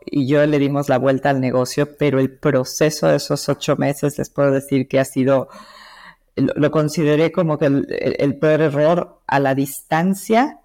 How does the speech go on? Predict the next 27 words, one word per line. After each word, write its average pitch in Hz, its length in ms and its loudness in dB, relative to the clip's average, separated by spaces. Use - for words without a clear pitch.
Yo 147 260 -4
creo 156 300 0
que 156 120 -4
fue 147 240 -2
el 147 120 0
mayor 143 340 2
aprendizaje 143 800 -2
de 127 140 0
mi 127 160 0
vida 135 420 0
para 127 180 2
aprender 127 440 -2
a 139 100 -4
poner 127 260 -2
las 131 180 -2
cosas - 440 -6
en 139 220 -2
perspectiva, 208 1200 0
aprender 151 600 0
que 156 100 0
todo 175 380 0
pasa 233 680 -2
y - 300 -4
que 143 840 0
no 135 160 2
es 135 140 0
personal. - 560 -6